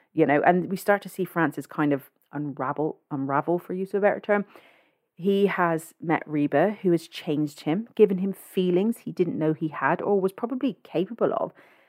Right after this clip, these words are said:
And he feels that she has made him weak. And, you know, he has also killed Loud, and that wasn't what it was about. Then he goes to this museum to get this two hundred-year-old picture of a dragon. And here, firstly, the attention to the picture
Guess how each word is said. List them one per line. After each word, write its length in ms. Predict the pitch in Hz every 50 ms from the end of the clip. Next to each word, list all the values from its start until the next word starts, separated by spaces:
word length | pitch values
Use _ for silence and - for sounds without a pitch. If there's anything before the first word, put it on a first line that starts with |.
| _ _ _ -
And 280 | 175 170 175 175 170 - -
he 260 | - - - 226 226
feels 420 | - - - 214 196 185 175 170 -
that 120 | - -
she 280 | - - - 180 175 170
has 220 | 143 165 147 -
made 300 | 160 156 151 147 143 -
him 240 | - 165 151 156 147
weak. 400 | 151 196 208 143 - _ - _ _ _ _ _ _ _ _ _ _ _ _ _ _ _ _ -
And, 320 | 180 180 180 180 180 - - _ _ _ _ _ _ _ _ _ _ _ -
you 80 | 220 208
know, 140 | 202 165
he 140 | 165 196 214
has 280 | 175 - 190 180 - 170
also 260 | 156 151 - - 147
killed 300 | 147 - - 143 143 147
Loud, 400 | 160 196 226 214 156 139 - -
and 180 | - 151 147 147
that 160 | 143 - -
wasn't 380 | 147 151 151 156 - - - -
what 160 | - - -
it 80 | - 120
was 120 | 139 127
about. 520 | 123 - _ - 214 214 190 135 - - - - _ _ _ _ _ _ _ _ _ _ -
Then 140 | 196 190 190
he 140 | 170 185 185
goes 240 | - 175 160 156 -
to 100 | - -
this 220 | 151 147 - -
museum 720 | 156 139 139 143 180 226 240 214 156 131 131 113 113 151 - _ _ -
to 100 | - -
get 180 | 160 - -
this 180 | 147 143 - -
two 200 | - - 196 170
hundred-year-old 400 | 170 156 147 147 139 139 143 -
picture 240 | - - - - 156
of 80 | -
a 40 | 127
dragon. 540 | 131 - 165 175 185 175 - 127 123 147 -
And 280 | - 175 185 175 - _ _ _ _ _ _ _ _ _ _ _ _ _ _ -
here, 200 | - 247 302 311
firstly, 440 | - - 247 233 226 - - 175 151
the 160 | 131 143 143
attention 480 | 147 - - 165 143 - - 151 147 147
to 100 | - -
the 80 | 151
picture 460 | - - 185 - - - - 135 131